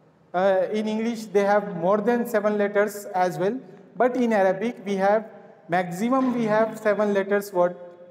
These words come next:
kalima. Okay, seven letters kalima. So, uh, we will discuss about what is kalima. Kalima means word.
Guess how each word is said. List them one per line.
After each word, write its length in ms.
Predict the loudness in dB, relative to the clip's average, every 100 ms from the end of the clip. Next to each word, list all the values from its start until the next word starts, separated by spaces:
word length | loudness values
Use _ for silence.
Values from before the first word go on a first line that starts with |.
| -20 _ _ -4
kalima. 320 | -2 -2 -6 -10 -20 -20 -20 _ _ _ _ _ _ -14
Okay, 240 | -8 -6 -4
seven 260 | -4 -2
letters 380 | -2 0 -2 -4
kalima. 360 | -6 -6 -6 -12 -20 -20 _ _ _ _
So, 680 | -2 0 0 -6 -12 -16 -18 -20 -20 -16 -12
uh, 60 |
we 160 | -4 -2
will 200 | 0 -2
discuss 380 | -2 -4 -2 0
about 400 | 0 2 0 0
what 360 | 0 2 2 -2
is 220 | -4 -4
kalima. 520 | -2 0 0 -2 -4 -10 -20 -20 _ _ _ _ -4
Kalima 840 | -2 0 0 0 -2 -6 -12 -16 -18 -20 -10
means 380 | -4 -2 -2 -6
word. 320 | 0 2 2